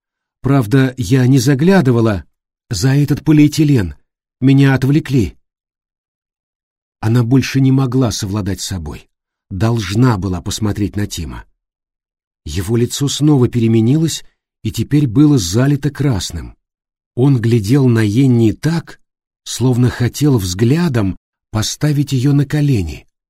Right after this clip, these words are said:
Йенни не знала, как ей поступить. Она видела там Тимо,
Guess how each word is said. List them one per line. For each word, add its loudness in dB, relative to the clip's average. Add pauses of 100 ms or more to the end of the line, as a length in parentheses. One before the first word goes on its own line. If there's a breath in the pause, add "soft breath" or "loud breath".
(1400)
Йенни 0
не 2
знала, 0
как -8
ей -2
поступить. -12 (720)
Она 0
видела -2
там -2
Тимо, -6